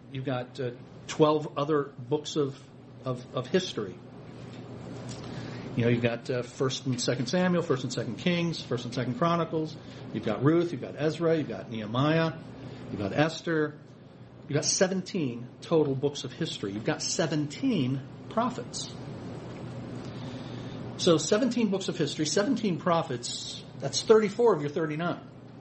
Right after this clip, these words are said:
And then the remaining five are what are called the wisdom books or the poetic books. And those are Job,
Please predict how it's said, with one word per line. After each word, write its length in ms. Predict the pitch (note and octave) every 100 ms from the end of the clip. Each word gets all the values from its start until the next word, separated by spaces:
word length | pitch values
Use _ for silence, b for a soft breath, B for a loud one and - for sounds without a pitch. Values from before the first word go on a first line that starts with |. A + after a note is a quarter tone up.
| - - - - - - - B B B B -
And 140 | D#3
then 80 | G3+
the 60 | A3
remaining 560 | F3 D#3 G#3 A3+ F3+
five 680 | - - C4+ A#3+ A2 G2+ A#2 - - - - - - - - - -
are 480 | D#3+ D#3 D#3 D3+ -
what 160 | D3+
are 60 | D#3+
called 320 | - C#3+ C3+
the 80 | C3
wisdom 600 | B2+ D#3 F#3 D#3 C3+ A#2+
books 300 | A2 A2 -
or 40 |
the 100 | B2+
poetic 400 | B2 C#3 E3+ C3+ -
books. 360 | - - - - - - - - - - - - - B B B B B B
And 300 | C3 A#2+ A2+
those 380 | G#2+ C3 C3 C3
are 220 | C3 A2 - A2+
Job, 480 | - A#2 A2+ D#3+